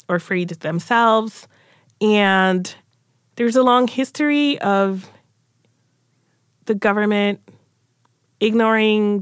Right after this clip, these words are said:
displacing, harassing, targeting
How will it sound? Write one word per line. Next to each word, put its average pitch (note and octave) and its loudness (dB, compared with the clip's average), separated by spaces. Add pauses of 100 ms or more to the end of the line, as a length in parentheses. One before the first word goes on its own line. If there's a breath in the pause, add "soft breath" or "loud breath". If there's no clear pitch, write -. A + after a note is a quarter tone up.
displacing, F#3+ -2
harassing, E3+ -6 (360)
targeting F3+ -4